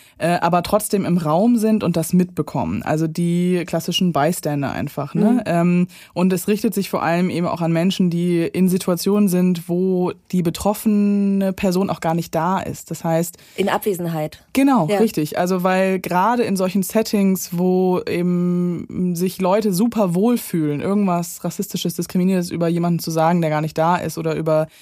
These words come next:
Speaker 1: eine Gruppe von Menschen zu sagen, äh, die gar nicht im Raum sind, da muss man eingreifen. Weil das Motto ist sozusagen,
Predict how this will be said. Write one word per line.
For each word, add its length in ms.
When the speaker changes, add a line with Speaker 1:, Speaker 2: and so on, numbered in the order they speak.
Speaker 1:
eine 120
Gruppe 280
von 140
Menschen 300
zu 120
sagen, 460
äh, 280
die 140
gar 160
nicht 160
im 100
Raum 340
sind, 480
da 220
muss 180
man 120
eingreifen. 720
Weil 180
das 140
Motto 320
ist 120
sozusagen, 840